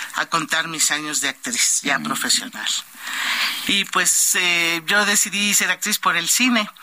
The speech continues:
Speaker 1: y curiosamente es lo que menos ha-, he hecho.
Speaker 2: <laughs>
Speaker 1: Saliendo de la escuela me atrapó el teatro,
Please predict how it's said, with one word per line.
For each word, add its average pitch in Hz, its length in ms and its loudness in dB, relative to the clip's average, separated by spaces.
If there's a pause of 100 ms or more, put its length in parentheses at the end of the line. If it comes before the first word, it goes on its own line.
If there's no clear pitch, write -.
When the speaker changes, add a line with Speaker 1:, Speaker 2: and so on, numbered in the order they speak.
(260)
Speaker 1:
y 180 240 0 (380)
curiosamente 190 560 2
es 180 80 -2
lo 170 80 -2
que 160 100 -4
menos 160 320 0
ha-, 139 100 0 (120)
he 151 200 0
hecho. 131 280 -2 (220)
Speaker 2:
<laughs> - 280 -2
Speaker 1:
Saliendo 196 480 0
de 196 100 2
la 175 60 -2
escuela 190 340 2
me 185 100 0
atrapó 143 400 0
el 160 100 -2
teatro, 170 540 -2